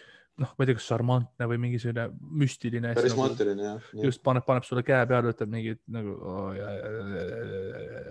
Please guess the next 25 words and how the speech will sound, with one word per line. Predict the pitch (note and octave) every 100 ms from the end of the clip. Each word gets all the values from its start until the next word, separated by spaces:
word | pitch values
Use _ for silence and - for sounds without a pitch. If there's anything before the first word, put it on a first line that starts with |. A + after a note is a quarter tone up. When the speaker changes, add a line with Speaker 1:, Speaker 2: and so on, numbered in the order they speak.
| G#2+
Speaker 1:
et | -
mul | A#2 A2+
on, | G#2+ G2
et | -
sa, | - G2 - - - D3+
panin | A#2+ B2+
su | B2+
vibratsioonid | B2 B2+ A#2+ - A#2+ A2+ -
paika," | A#2+ A#2 -
või | G2+ G#2
nagu, | A2 A2+
et | A#2
su | - A#2+
energiaväli | A#2+ A#2+ A#2+ B2 A#2+
on | A2+
nüüd | A2+
puhastatud | C#3 C3 - A2+ - G#2
ja | A#2
siis | A#2+
vend | B2
ütleb, | - B2 B2+ - - -
"Oh, | C3 -
mul | C#3+
toimiski," | D#3+ C#3 B2+ - G#2+
vaata. | A2+ - A#2+